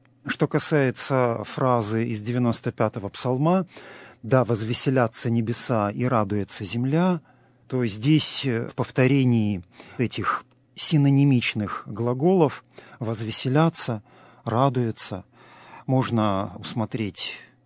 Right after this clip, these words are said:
такую особенность библейского текста,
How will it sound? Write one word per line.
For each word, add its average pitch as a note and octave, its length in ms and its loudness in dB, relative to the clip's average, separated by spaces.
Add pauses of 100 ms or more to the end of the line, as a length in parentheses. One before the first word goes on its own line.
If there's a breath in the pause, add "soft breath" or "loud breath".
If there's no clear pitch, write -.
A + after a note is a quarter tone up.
(160)
такую A2 640 0 (400 loud breath)
особенность - 1040 -2
библейского A2+ 640 -2
текста, - 380 0